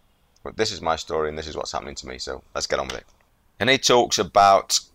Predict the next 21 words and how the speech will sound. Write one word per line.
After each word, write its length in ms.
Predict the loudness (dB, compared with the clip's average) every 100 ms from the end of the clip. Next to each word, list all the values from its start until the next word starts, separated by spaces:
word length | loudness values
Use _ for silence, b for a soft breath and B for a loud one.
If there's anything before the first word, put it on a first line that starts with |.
| _ _ _
linked 560 | 0 2 0 -4 -6 -6
to 160 | -6
self-control, 920 | -2 2 2 0 -8 -6 -2 -2 -2 -8 -6
being 540 | -2 -2 -2 -4 -8 -12 -14 -14 -4
dispassionate. 920 | -2 0 -2 -4 -4 -6 -10 -16 -20 _ -10
And 80 | -8
this 120 | -6
was 120 | -4
a 60 | -4
massive 580 | -4 -4 -4 -4 -6
one 200 | -4 -6
for 100 | -6
myself, 440 | -10 -8 -6 -8 -10 _
being 520 | -4 -2 -2 -4 -10 -16 -14
dispassionate. 760 | -6 -6 -6 -8 -10 -14 -20 -20 _ _
Because 640 | -8 0 4 4 2 -4 _ _ _ _ _ _ _ _ _ _ _ _ -2
I 80 | 0
used 320 | 0 -2 -4
to 60 | -10
be 840 | -8 -4 -2 -2 -2 -2 -4 -6 _ _ _ _ _ _ _ -10
completely 800 | -10 -8 -2 -2 -2 -4 -4